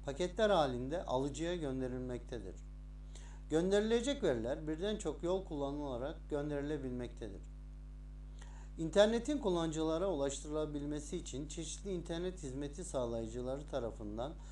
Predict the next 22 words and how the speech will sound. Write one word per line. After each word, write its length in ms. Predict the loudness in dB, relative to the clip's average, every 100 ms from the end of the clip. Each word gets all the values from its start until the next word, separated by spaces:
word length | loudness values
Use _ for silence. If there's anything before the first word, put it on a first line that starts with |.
| -12 -2
pazarlaması 760 | 2 6 6 6 2 -2 -2 0
da 160 | 0 -2
yapılmaktadır. 760 | -4 -4 -4 -6 -6 -8 -8 -12 -12 -12 -12 -12 -12 -12 -12 -6 0
Bir 200 | 0 2
kullanıcının 600 | 4 4 2 -2 -4 -2
bir 100 | 0
web 240 | 2 2
sitesine 520 | -2 -4 -4 -4 -4
ulaşabilmesi 840 | -2 -2 -2 -2 -2 -2 -4 -4 -6
için 380 | -4 -6 -8 -10 -12 -12 -8 4
her 260 | 6 6
bilgisayarın 640 | 4 0 -2 -2 -2 -2 -2
ve 100 | -2
ağın 520 | 0 2 2 0 -4 -6 0
bir 240 | 4 6
adresi 440 | 4 2 -2 -2 0
verilerek 540 | 2 0 0 -2 -4
sağlanmaktadır. 880 | 0 2 2 -2 -4 -4 -8 -8 -10 -10 -12 -12 -12 -12 -12 -10 2
Yerel 300 | 6 8 8 8
ağ 260 | 8 6
üzerinde 640 | 4 2 2 0 -2 0
ve 200 | 0 -2